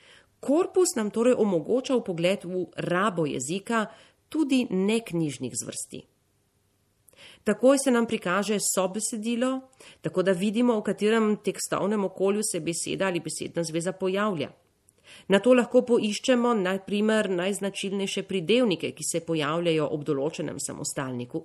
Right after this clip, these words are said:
in tako dalje. Obenem dobimo prek korpusa tudi zanimivo informacijo o tem, v katerih besedilih se leksem uporablja. Ali je bolj pogost v medijih, na spletu, v stvarnih besedilih in tako dalje.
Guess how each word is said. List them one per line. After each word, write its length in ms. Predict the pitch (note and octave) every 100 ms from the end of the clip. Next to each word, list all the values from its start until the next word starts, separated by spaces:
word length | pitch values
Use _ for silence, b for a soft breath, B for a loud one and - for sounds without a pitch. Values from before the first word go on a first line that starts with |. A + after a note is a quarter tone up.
| C#4
in 100 | C4
tako 260 | - D#3+ C3+
dalje. 360 | - - - - _ _ _ _ _ B B B B G3
Obenem 400 | G3+ D4+ F4 B3
dobimo 400 | G#3 A3+ D4+ C4+
prek 240 | - A#3+ A#3+
korpusa 540 | F#3+ A3+ - C#4 C4+
tudi 420 | B3 A#3+ A3 A3+ -
zanimivo 640 | F3 G3+ G#3+ B3+ F4 C#4
informacijo 760 | G#3 - F#3 E3 A3+ - A#3+ -
o 80 |
tem, 320 | F#3+ A3 C4+ C4+ B B
v 140 | A#3+ -
katerih 480 | B3 C4+ F4+ D#4+ A#3
besedilih 640 | A3 - G3 A#3 C#4+ C#3+ -
se 80 | F#2+
leksem 440 | F#2+ - D#3+ C3
uporablja. 540 | B2+ C3 B2 A2+ A#2 - _ _ b b b
Ali 240 | - F#3 G3+
je 120 | F#3+
bolj 280 | D#3+ G3 F#3+
pogost 440 | F3 D#3+ F3+ -
v 80 | F3
medijih, 580 | D#3+ D#3+ E3 A#3+ B3+ - b b
na 120 | C#3+ D#3
spletu, 640 | - F3+ G#3+ A3 A#3+ A3+ B B
v 80 | E3
stvarnih 640 | - - D#3+ G#3+ A3 A3
besedilih 540 | F#3 G3+ F3+ F3+ G#3+ F#3
in 100 | D3
tako 200 | C#3 B2+
dalje. 440 | C3 C3+ C#3 B2+